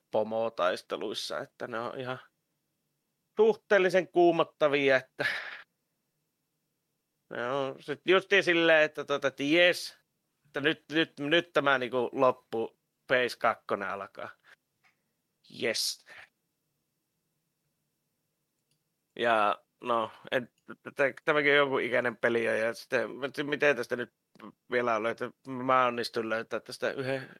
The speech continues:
yhdestä paikasta aika paljon bugi-, bugi-bugeja, että se kyllä meinasi vähän syödä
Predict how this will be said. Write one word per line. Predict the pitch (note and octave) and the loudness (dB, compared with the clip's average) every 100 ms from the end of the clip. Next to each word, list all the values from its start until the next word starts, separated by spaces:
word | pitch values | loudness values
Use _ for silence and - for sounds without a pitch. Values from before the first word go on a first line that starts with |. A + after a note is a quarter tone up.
| - - | -20 -6
yhdestä | B2+ B2+ - B2 | 0 0 0 -2
paikasta | G#2 A2 C3+ A2 | -2 -2 -4 -4
aika | A#2 | -4
paljon | B2 A#2 G#2+ | -4 -4 -4
bugi-, | A2+ G#2 A2+ | -8 -6 -6
bugi-bugeja, | - A#2+ A2 G2+ A2+ A2+ A#2+ A2+ A2+ | -2 -2 -2 -4 -6 -4 -2 0 -2
että | A#2 - | -4 -10
se | A#2 G#2 | -10 -8
kyllä | A2+ A#2 | -6 -6
meinasi | B2+ A#2 - | -6 -10 -10
vähän | A#2 B2 - - - _ _ _ _ _ _ _ _ | -12 -12 -20 -20 -20 _ _ _ _ _ _ _ _
syödä | - D#3+ D#3+ | 2 4 4